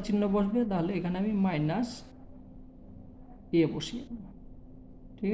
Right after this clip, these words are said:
আছে? এইটা প্লাস।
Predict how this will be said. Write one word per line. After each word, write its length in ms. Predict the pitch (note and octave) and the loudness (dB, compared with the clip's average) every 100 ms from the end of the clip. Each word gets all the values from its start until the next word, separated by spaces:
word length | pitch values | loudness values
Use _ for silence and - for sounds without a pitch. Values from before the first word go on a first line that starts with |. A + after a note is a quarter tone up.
| A#3+ | 4
আছে? 140 | C#4 C#4 - - - - - - - F#3+ | 4 0 -8 -16 -16 -16 -16 -16 0 4
এইটা 300 | G3 F#3+ A3+ D4+ C#4 F#3+ - - - - - - - - - - - - - - - - B3+ - - - - - - - - | 6 6 2 2 0 -4 -4 -12 -14 -14 -14 -14 -14 -14 -14 -14 -14 -12 -12 -12 -12 -14 -14 -14 -14 -12 -12 -12 -12 -12 -10
প্লাস। 300 | G3+ - - | -8 -6 -8